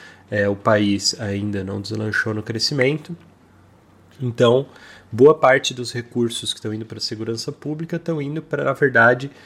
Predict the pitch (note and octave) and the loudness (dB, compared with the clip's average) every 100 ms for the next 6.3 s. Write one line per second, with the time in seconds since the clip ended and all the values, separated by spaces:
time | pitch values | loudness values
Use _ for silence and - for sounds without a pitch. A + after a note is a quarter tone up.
0 | - _ - A#2 A#2 - - - - - | -20 _ 0 4 6 4 -2 -20 -6 -6
1 | - C#3+ C#3+ C#3+ D3 D3 D3 A2+ G2 F#2+ | 0 0 0 0 0 2 2 2 -4 -6
2 | - - _ _ - - G#2+ G#2+ A2 G#2+ | -12 -14 _ _ -8 -8 -6 -4 -2 0
3 | - A2+ G#2+ G2+ - - - _ - G#2+ | 2 2 0 -4 -12 -20 -20 _ -20 -14
4 | G#2 - A2 A2 A#2 A2+ A#2+ A2 - A#2 | -4 -2 -2 -2 0 2 0 0 -2 0
5 | - B2+ A2 - A2+ A2 B2 A2 G#2+ A2+ | 0 0 2 2 2 2 2 2 -2 -4
6 | A2+ A2 | -6 -8